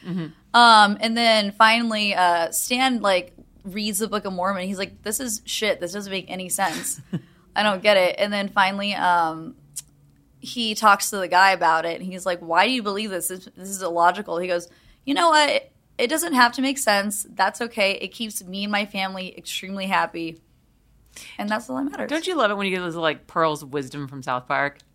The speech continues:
Speaker 1: <laughs>
Speaker 2: There's so many. I made my dad watch some episodes with me, too. He likes some of them.
Speaker 1: Have you seen the Book of Mormon, the play? Have you ever gone to see
Speaker 2: I
Speaker 1: it?
Speaker 2: haven't, sadly.
Speaker 1: Dude, it's so fucking good.
Speaker 2: Oh, I bet.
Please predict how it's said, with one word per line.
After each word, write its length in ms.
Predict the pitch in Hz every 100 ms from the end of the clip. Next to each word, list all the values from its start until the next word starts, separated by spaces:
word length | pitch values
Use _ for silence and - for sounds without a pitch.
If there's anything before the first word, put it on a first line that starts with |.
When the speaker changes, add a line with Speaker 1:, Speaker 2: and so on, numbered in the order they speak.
| 190
Speaker 1:
<laughs> 280 | 180 - _
Speaker 2:
There's 200 | 208 202
so 220 | 214 208
many. 400 | 190 170 170 185 190 190 - 196 _ _ _
I 80 | 208
made 180 | 214 214
my 140 | 214
dad 260 | 202 180 175
watch 220 | 165 165
some 120 | -
episodes 440 | 151 156 - 160 160
with 120 | 156
me, 120 | 160
too. 260 | 143 156 160
He 120 | 170
likes 240 | 170 170
some 120 | - 165
of 120 | 165
them. 80 | 170
Speaker 1:
Have 120 | 202
you 160 | 254
seen 460 | 285 - 202 208 208
the 80 | 170
Book 160 | 165
of 100 | 156
Mormon, 520 | 151 156 151 160 160 160
the 40 |
play? 340 | 147 151 151 160
Have 80 |
you 80 | 139
ever 80 | 139
gone 160 | 151 147
to 60 |
see 180 | 131 143
Speaker 2:
I 40 | 147
Speaker 1:
it? 40 |
Speaker 2:
haven't, 280 | 180 185 -
sadly. 440 | - 185 180 175
Speaker 1:
Dude, 240 | 175 156 -
it's 220 | 160 -
so 260 | - 151
fucking 400 | 131 151 135 139
good. 300 | 135 143 139 _
Speaker 2:
Oh, 60 | 220
I 120 | 185 -
bet. 100 | 170